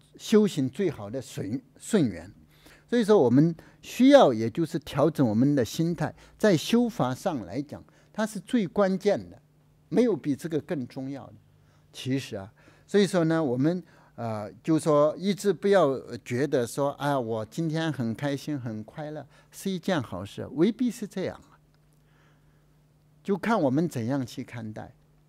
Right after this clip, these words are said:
所以说呢，有些时候烦恼并不是，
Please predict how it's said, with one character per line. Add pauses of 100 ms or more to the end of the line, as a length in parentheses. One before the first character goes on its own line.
(680)
所
以
说
呢， (2250)
有
些
时
候
烦
恼 (180)
并
不
是，